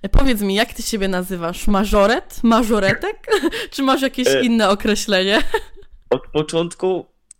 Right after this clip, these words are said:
Speaker 2: ja nie wiedziałem, jak mam to odmienić, no bo jednak, no, trudne słowo.
Speaker 1: Trudne, trudne.
Speaker 2: Więc, e, przyjąłem, że chyba najlepszą opcją będzie nazwanie siebie mażoretem, bo
Speaker 1: Mhm.
Speaker 2: jednak jest takie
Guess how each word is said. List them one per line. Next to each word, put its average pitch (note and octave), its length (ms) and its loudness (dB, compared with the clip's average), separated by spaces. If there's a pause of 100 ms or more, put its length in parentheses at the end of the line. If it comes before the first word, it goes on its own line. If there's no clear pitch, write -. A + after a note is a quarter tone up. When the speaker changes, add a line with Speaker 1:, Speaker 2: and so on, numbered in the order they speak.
Speaker 2:
ja D#3+ 380 -2
nie E3+ 160 -6
wiedziałem, B2 640 -4
jak G#2+ 260 -8
mam A2 240 -8
to - 240 -10
odmienić, A#2+ 720 -6
no B2+ 120 -6
bo B2+ 120 -4
jednak, B2+ 580 -4
no, C3+ 260 -2 (180)
trudne B2+ 420 -2
słowo. - 260 -2
Speaker 1:
Trudne, A3+ 320 -2
trudne. G3 680 -8 (340)
Speaker 2:
Więc, C3+ 580 -4 (100)
e, C3 180 -2
przyjąłem, F3 680 -4
że D3+ 440 -6
chyba C#3+ 220 -8
najlepszą C#3 500 -8
opcją - 360 -10
będzie B2+ 280 -6
nazwanie B2+ 440 -8
siebie A#2+ 260 -6
mażoretem, B2 760 -4 (320)
bo C3+ 120 2 (100)
Speaker 1:
Mhm. - 160 -2
Speaker 2:
jednak D3 360 -6
jest C#3+ 180 -10
takie C3 520 -4